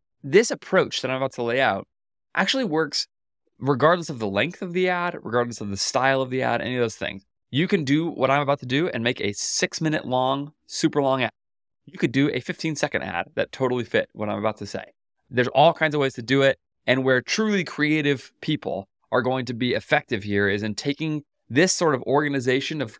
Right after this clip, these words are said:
communicating methodology, and, and maybe if it's not this exact one, it's something like it, and they're gonna be able to apply it to a lot of different styles and structures,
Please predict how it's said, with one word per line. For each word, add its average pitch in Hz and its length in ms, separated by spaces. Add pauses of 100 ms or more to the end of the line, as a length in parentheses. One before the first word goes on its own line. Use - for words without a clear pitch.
communicating 139 600
methodology, 147 720 (300)
and, 127 200
and 131 200
maybe 147 160
if 131 80
it's - 120
not 143 140
this 127 160
exact 123 340
one, 123 220
it's - 100
something 110 220
like 113 240
it, 165 180 (320)
and 131 120
they're 143 100
gonna 147 140
be 147 40
able 139 140
to 120 60
apply 147 420
it 127 140
to 120 140
a - 20
lot 110 220
of 101 40
different 98 240
styles 104 480
and 107 100
structures, - 580